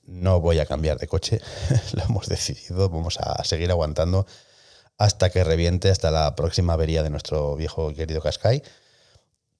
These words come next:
que esa avería, cuando llegue,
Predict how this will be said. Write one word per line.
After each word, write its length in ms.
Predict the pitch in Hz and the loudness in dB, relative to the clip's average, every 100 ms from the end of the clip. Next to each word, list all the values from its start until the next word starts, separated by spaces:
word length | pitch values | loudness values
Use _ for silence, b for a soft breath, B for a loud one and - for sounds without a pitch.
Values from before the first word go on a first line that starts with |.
| _ | _
que 380 | 95 90 85 87 | 2 4 6 4
esa 160 | 87 | 4
avería, 680 | 82 80 80 78 73 73 69 - _ - | 2 2 2 2 0 -2 -6 -10 _ -4
cuando 240 | 76 67 | -4 -2
llegue, 520 | 67 65 - 67 - | -4 -4 -4 -6 -8